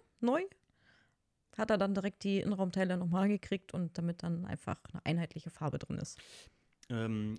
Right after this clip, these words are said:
Speaker 2: hast du den wieder in derselben, wie war der eigentlich ursprünglich vom Farbton her? Der ist ja
Speaker 1: Schwarz
Speaker 2: jetzt
Speaker 1: Metallic.
Speaker 2: Schwarz Metallic.
Speaker 1: Genau, also die Farbe, die auf dem Dach zu sehen ist und auf der Motorhaube, ist im Endeffekt noch der Originalton,
Speaker 2: Mhm.
Speaker 1: nur halt nochmal neu
Speaker 2: Neuer
Speaker 1: nach-,
Speaker 2: Lack, okay.
Speaker 1: noch na-,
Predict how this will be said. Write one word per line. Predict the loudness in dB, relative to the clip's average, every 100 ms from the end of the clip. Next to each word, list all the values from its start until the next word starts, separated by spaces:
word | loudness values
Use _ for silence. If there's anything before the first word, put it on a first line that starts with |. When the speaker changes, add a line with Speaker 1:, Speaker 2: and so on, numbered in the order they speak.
| -6
Speaker 2:
hast | -6 -2
du |
den | 0 2
wieder | 2
in |
derselben, | 0 0 -2 -2
wie | -2 0
war | 0
der | -2 -2
eigentlich | -4 -2
ursprünglich | -2 -2 -4 -4
vom | -6
Farbton | -6 -6 -6
her? | -4
Der | 0
ist | 4
ja |
Speaker 1:
Schwarz | 6
Speaker 2:
jetzt | 4 4
Speaker 1:
Metallic. | 2 0 -6 _
Speaker 2:
Schwarz | -6 -2 0
Metallic. | -2 -2 -4 0
Speaker 1:
Genau, | 2 6
also | 6 6
die | 4
Farbe, | 4 8 8 8
die | 8
auf | 6 6
dem | 6
Dach | 6 4
zu | 4
sehen | 6 6
ist | 2
und | 0
auf | 4
der | 6
Motorhaube, | 6 6 4 4 4
ist | 4 2 0 -8 -10 4
im |
Endeffekt | 4 6 2 2
noch | 2
der | 4 6
Originalton, | 6 6 6 6 8 6 6 -8
Speaker 2:
Mhm. | 0 2 2 4
Speaker 1:
nur | 4 6
halt | 4
nochmal | 4 2 4
neu | 6 6
Speaker 2:
Neuer | 6
Speaker 1:
nach-, | 6
Speaker 2:
Lack, | 4 2
okay. | 2
Speaker 1:
noch | 2 4
na-, | -2